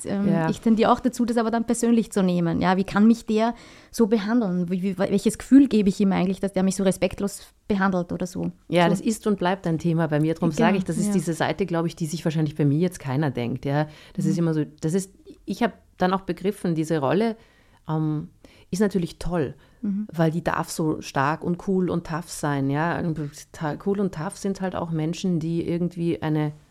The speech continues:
Speaker 2: Schale um sich bauen,
Speaker 1: Mhm.
Speaker 2: um das Weiche drunter zu schützen.
Speaker 1: Mhm.
Speaker 2: Also ich glaub, so hab ich einfach oft agiert, auch im Leben.
Speaker 1: Mhm.
Speaker 2: Ich hab immer geglaubt, wenn ich besonders zeige, dass ich alles weiß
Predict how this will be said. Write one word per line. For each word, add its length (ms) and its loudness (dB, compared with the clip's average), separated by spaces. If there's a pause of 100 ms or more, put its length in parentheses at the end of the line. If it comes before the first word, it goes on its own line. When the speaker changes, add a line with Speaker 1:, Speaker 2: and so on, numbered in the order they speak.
(140)
Speaker 2:
Schale 380 0
um 120 0
sich 240 -6
bauen, 320 0 (300)
Speaker 1:
Mhm. 160 -2
Speaker 2:
um 100 -2
das 180 -8
Weiche 260 -4
drunter 340 -10
zu 140 -16
schützen. 400 -12
Speaker 1:
Mhm. 400 -2
Speaker 2:
Also 160 0
ich 80 -4
glaub, 220 -4
so 200 -2
hab 120 0
ich 160 -6
einfach 260 -6
oft 260 -4
agiert, 460 -4
auch 140 -4
im 120 -2
Leben. 380 -4 (140)
Speaker 1:
Mhm. 340 -4 (480)
Speaker 2:
Ich 80 -10
hab 80 -2
immer 140 2
geglaubt, 320 -4
wenn 100 2
ich 80 -6
besonders 500 -2
zeige, 240 -2
dass 140 -4
ich 140 -10
alles 240 -8
weiß 400 -8